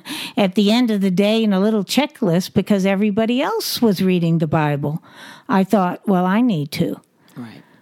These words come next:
Speaker 1: But when my faith stays there, whatever comes, and we're hit today on every side, we can stand in faith knowing that Jesus did everything for us, all his peace,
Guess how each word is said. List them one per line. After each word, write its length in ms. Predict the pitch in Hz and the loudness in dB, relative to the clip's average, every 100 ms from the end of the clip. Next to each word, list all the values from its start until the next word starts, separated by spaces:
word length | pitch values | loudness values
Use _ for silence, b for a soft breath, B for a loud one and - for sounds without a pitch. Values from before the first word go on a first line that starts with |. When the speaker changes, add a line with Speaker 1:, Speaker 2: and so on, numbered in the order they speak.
| _ | _
Speaker 1:
But 120 | - 196 | -2 0
when 240 | 214 202 | 0 2
my 240 | 196 240 | 0 -2
faith 400 | 269 311 339 339 | 0 0 0 -4
stays 560 | - - - 269 330 - | -8 -4 0 0 -2 0
there, 180 | 220 180 | 0 2
whatever 560 | 175 - 233 240 302 | -2 -2 -2 0 -2
comes, 880 | 254 - - 294 185 - 262 - - - _ b b b - | -6 -4 -2 -2 -2 -2 -2 -4 -8 -12 _ b b b 0
and 180 | 190 | 2
we're 200 | 190 277 | 2 0
hit 360 | 277 - 311 - | -2 -2 -4 -4
today 400 | - 196 214 262 | -2 0 0 0
on 220 | 190 170 - | -2 -2 -2
every 340 | 208 226 220 135 | -2 0 -2 -4
side, 640 | - 190 190 107 226 - b b b b b b b b _ | -2 0 0 -4 -10 -12 b b b b b b b b _
we 200 | - 226 | 0 2
can 220 | 254 294 | 2 0
stand 420 | 262 - 233 233 226 | 0 0 0 2 2
in 140 | 208 | 0
faith 400 | - 233 226 - | 0 0 0 0
knowing 600 | 180 190 220 247 240 208 | 2 4 2 2 0 0
that 240 | 170 165 | 0 -4
Jesus 520 | - - 220 208 214 - | -4 0 0 0 -4 -2
did 260 | 185 175 - - | -2 -4 -8 -2
everything 520 | 247 247 247 - 254 | -2 0 0 0 0
for 260 | - 208 208 | 0 0 2
us, 320 | 208 - - B B B - | 0 -4 -12 B B B -2
all 280 | 202 247 247 | 0 2 0
his 360 | 226 170 - - | 0 -2 -4 -2
peace, 640 | - - 247 254 247 - | -2 0 0 0 -4 -8